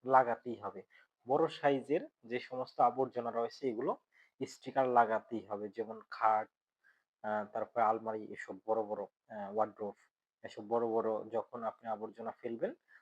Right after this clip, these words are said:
তখন আপনাকে স্টিকার লাগাতে হবে। সুতি খুনন, স্টিকার, আহ, সুতি খিনন,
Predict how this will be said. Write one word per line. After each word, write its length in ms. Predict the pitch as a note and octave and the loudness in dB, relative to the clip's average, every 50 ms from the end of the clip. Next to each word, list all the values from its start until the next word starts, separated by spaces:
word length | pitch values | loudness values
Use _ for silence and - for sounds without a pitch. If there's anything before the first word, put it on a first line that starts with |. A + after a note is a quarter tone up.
| _ _ - | _ _ -12
তখন 220 | G#2+ - - A2+ | -12 -8 -4 -4
আপনাকে 420 | A2 G#2 - - B2 A2+ - B3+ E4 _ _ _ _ - B2 | -4 -4 -4 -8 -10 -8 -6 -8 -10 _ _ _ _ -14 -14
স্টিকার 340 | - - - B2 G#2+ - G#2+ | -14 -12 -10 -10 -6 -4 -4
লাগাতে 380 | G#2+ G#2+ G#2 G2 G2+ - - F#2 | -2 -2 -4 -4 -6 -10 -12 -12
হবে। 220 | G#2 G2+ G2 F#2+ - _ _ _ _ _ _ _ _ _ _ _ _ _ _ _ _ _ _ _ _ _ _ _ _ _ _ _ _ _ _ _ _ _ _ _ _ _ _ _ _ - | -10 -10 -12 -12 -16 _ _ _ _ _ _ _ _ _ _ _ _ _ _ _ _ _ _ _ _ _ _ _ _ _ _ _ _ _ _ _ _ _ _ _ _ _ _ _ _ -18
সুতি 460 | - - - - E3+ E3+ E3+ - F#3 | -14 -12 -2 0 0 0 2 2 0
খুনন, 440 | - - - C#3 B2 B2+ C#3+ F#3+ B3+ - _ _ _ _ _ - C#3+ | 0 0 -2 2 4 4 2 2 0 -6 _ _ _ _ _ -10 -10
স্টিকার, 560 | C3+ - - - - F#3+ F3+ - B2 A#2+ B2 - | -10 -10 -14 -4 -4 -4 0 4 4 4 4 4
আহ, 560 | - - - D3+ C3+ B2+ B2 A2+ - - C3+ | 0 -6 -6 -4 -4 -2 -4 -6 -10 -14 -20
সুতি 520 | C#3 - - - - - D#3+ D#3 D#3 - F#3 | -18 -18 -20 -18 -8 -6 -6 -6 -4 -6 -10
খিনন, 420 | - - D#3+ B2+ B2 C#3 F#3+ A#3+ | -4 -2 0 2 2 2 2 0